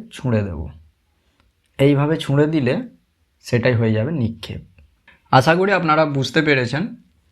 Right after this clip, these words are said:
যে কিভাবে আহুতি দিতে হয় এবং কিভাবে নিক্ষেপ করতে হয়, এবং আঙুলের যে পরিমাণের ব্যাপারটা, সেই বিষয়টিও আপনারা ভালোভাবে বুঝতে পারলেন।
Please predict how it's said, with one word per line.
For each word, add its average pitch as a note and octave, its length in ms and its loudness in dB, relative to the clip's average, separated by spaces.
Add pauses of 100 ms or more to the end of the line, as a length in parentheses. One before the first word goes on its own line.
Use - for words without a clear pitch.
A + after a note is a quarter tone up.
(280)
যে B2 140 4 (140)
কিভাবে D#3 440 2
আহুতি C#3+ 380 0
দিতে D#3 240 -2
হয় D#3 300 0
এবং B2+ 180 -2 (160)
কিভাবে C3+ 340 0
নিক্ষেপ C3+ 420 0
করতে B2 280 0
হয়, C3+ 260 -2 (640)
এবং A#2+ 280 2 (360)
আঙুলের D3+ 440 4
যে D#3+ 100 0 (100)
পরিমাণের C#3+ 480 2
ব্যাপারটা, C3 480 0 (480)
সেই C3 180 0
বিষয়টিও C#3 460 2
আপনারা B2+ 300 0
ভালোভাবে B2 420 0
বুঝতে A#2+ 280 -2
পারলেন। A2 380 -2